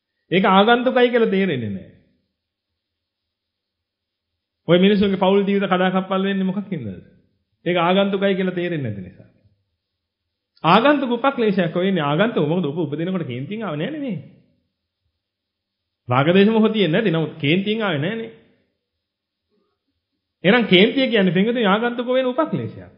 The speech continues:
හිතට. ඒක ආවම තියෙන ඉවසන්න. මොකද ඒ වෙලාවට හිත, පින්වතුනි, පුදුම විදිහට පීඩාවටපත් වෙලා ඉන්නේ. ඔබට ඒක දැනෙන්නේ නැති. ඒකයි ඔබ මේ හිත ඇතුලේ මේ හිත මොනවා හරි දෙයක් කරන්න හදන්නේ මේ වෙලාවේ.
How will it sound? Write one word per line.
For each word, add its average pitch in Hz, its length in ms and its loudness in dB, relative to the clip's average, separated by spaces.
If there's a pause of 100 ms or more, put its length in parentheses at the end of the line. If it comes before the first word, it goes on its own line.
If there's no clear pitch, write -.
(140)
හිතට. 131 280 -14 (1900)
ඒක 185 160 6
ආවම 196 280 0
තියෙන 202 200 -6
ඉවසන්න. 185 360 -6 (800)
මොකද 175 180 2
ඒ 185 120 6
වෙලාවට 202 260 2
හිත, 185 160 6
පින්වතුනි, 214 360 0
පුදුම 180 300 -6
විදිහට 226 260 0
පීඩාවටපත් 226 500 -6
වෙලා 233 220 -8
ඉන්නේ. 156 320 -10 (2750)
ඔබට 165 160 6
ඒක 220 120 8
දැනෙන්නේ 214 240 6
නැති. 240 180 6
ඒකයි 233 220 2
ඔබ 226 100 0
මේ 214 180 4
හිත 185 180 6
ඇතුලේ 226 380 0
මේ 220 160 -2
හිත 202 200 0
මොනවා 233 320 -2
හරි 285 140 0
දෙයක් 247 260 -2
කරන්න 247 280 -2
හදන්නේ 220 300 -2
මේ 196 120 -6
වෙලාවේ. 135 380 -8